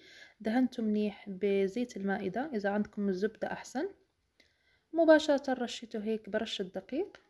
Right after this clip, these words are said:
زي ما بتشوفوا، وهلا راح فرغ فيه الخليط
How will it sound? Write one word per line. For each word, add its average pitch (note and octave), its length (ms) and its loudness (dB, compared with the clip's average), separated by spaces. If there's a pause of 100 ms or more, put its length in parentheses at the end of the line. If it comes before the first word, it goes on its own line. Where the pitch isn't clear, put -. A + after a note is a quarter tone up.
(320)
زي G3+ 140 -8
ما G3 120 -6
بتشوفوا، G#3+ 500 -10 (760)
وهلا C#4 640 2
راح B3+ 200 -4
فرغ A3 400 -4
فيه G#3+ 480 -4 (540)
الخليط G3+ 760 -2